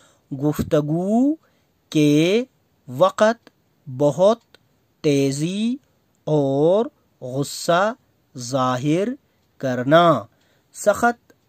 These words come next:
अल्फाज बोलना, गिड़गिड़ाना। सख्त अल्फाज बोलना होता है, मतलब सख्त अल्फाज, यानी अच्छे अल्फाज नहीं होकर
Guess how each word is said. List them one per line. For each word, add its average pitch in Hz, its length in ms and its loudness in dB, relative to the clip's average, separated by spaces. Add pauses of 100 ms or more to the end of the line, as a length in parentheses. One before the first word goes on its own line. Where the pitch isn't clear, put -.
(240)
अल्फाज 147 760 0 (300)
बोलना, 135 800 2 (460)
गिड़गिड़ाना। 143 1120 2 (800)
सख्त 156 280 -4
अल्फाज 151 320 0
बोलना 151 320 -2
होता 147 400 -4
है, 175 260 -2 (280)
मतलब 156 180 -6 (760)
सख्त - 400 -6
अल्फाज, - 560 -12 (240)
यानी 147 480 -4 (1160)
अच्छे - 220 -4
अल्फाज 156 400 -2
नहीं 139 240 -4
होकर 170 320 -4